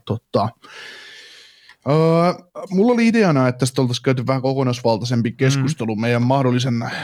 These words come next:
Speaker 1: tulev-, tulevan vieraan kanssa, jos meille, meille semmoinen on tässä tulossa, mutta,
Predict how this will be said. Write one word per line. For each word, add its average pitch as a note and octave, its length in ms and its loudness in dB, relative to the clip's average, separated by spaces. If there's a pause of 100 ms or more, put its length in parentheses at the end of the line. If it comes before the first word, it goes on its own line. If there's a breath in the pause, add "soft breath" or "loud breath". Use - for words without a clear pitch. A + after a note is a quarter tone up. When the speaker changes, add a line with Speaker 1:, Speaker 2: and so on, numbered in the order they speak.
(160 loud breath)
Speaker 1:
tulev-, B2 560 0
tulevan B2+ 420 2
vieraan B2 460 2
kanssa, A2 320 -2
jos - 160 -6
meille, A2+ 320 0
meille A#2 240 0
semmoinen A2+ 260 -4
on G2+ 60 -4
tässä - 180 -8
tulossa, E3 500 0
mutta, A#2 460 0